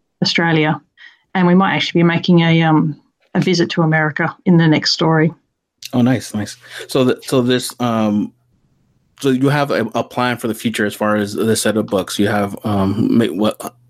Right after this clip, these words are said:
Speaker 2: you already have it lined out, or you kinda have, just have an idea?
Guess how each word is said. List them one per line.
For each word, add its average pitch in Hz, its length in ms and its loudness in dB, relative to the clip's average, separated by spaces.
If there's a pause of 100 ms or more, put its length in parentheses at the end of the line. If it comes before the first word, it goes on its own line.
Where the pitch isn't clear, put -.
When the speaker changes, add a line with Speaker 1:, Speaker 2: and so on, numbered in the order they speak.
(680)
Speaker 2:
you 127 120 4
already 120 140 4
have 117 160 0
it 92 160 -2
lined 113 260 2
out, 139 460 2
or 113 120 2
you 110 120 -2
kinda 107 280 -2
have, 107 220 -2
just - 120 -6
have 104 120 0
an 101 80 -4
idea? 131 500 0